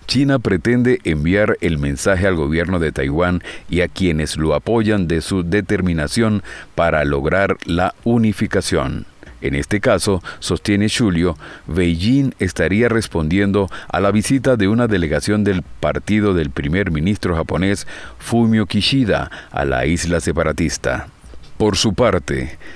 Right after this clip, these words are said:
China oficialmente sigue enfatizando la reunificación pacífica con la isla. Así lo mencionó el presidente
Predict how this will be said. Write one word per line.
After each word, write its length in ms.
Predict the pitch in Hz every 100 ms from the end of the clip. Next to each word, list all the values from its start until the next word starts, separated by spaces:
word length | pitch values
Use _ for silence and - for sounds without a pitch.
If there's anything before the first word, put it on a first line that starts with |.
| - -
China 520 | 127 139 95 73 -
oficialmente 1000 | - 95 95 85 139 139 127 127 92 101 107 - -
sigue 460 | - 127 127 139 -
enfatizando 880 | 120 104 117 110 107 131 127 123 107
la 120 | 101
reunificación 880 | 87 90 82 78 - 76 78 120 107
pacífica 640 | 101 110 110 101 92 98 - -
con 240 | - 73 67
la 160 | 64
isla. 460 | 80 107 - 65 - - - -
Así 240 | - 107 160
lo 120 | 160
mencionó 480 | 135 95 82 92 107
el 60 |
presidente 680 | 104 98 - 73 90 90 95